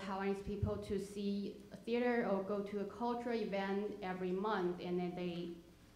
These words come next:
the, uh, they don't mind to spend a little bit on the, um,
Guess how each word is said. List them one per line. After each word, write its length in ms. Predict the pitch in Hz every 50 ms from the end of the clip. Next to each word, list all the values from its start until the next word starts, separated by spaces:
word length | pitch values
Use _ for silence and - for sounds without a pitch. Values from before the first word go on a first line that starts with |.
| - - - - - - - 220
the, 300 | - 196 190 190 185 180 180 -
uh, 220 | 185 180 180 180 180
they 100 | 175 185
don't 220 | 180 185 185 185 185
mind 300 | 180 180 180 185 185 -
to 100 | 196 196
spend 640 | 196 - - - 175 175 175 180 180 180 185 190 - - - - - - - 208
a 40 |
little 220 | 202 196 196 196 196
bit 220 | 202 202 196 196 -
on 400 | 190 185 180 185 185 185 185 185
the, 400 | 185 180 175 170 170 175 175 180 -
um, 380 | - - - - - - -